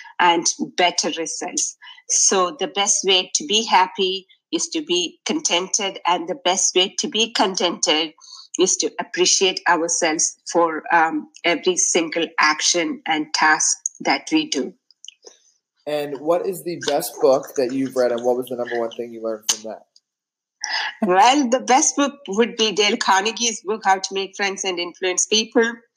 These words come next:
Speaker 1: And, uh, what I learned from that is it's never, um, a lot of things we do, whether we, we,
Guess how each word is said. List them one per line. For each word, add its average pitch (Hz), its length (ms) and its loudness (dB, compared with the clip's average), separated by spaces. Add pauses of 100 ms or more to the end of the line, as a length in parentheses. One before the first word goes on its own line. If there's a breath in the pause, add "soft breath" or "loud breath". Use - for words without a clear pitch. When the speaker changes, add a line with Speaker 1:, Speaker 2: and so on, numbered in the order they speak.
(540 loud breath)
Speaker 1:
And, 196 640 0 (200)
uh, 185 320 2
what 226 160 4
I 269 120 2
learned 214 420 0
from 185 360 0
that 180 280 2
is 185 220 -4
it's 196 280 0
never, 190 560 2 (520 loud breath)
um, 170 640 2
a 190 140 4
lot 220 180 6
of 262 80 2
things 247 420 -2
we 208 160 -4
do, 202 320 -4
whether 180 320 0
we, 170 280 -2
we, 175 240 2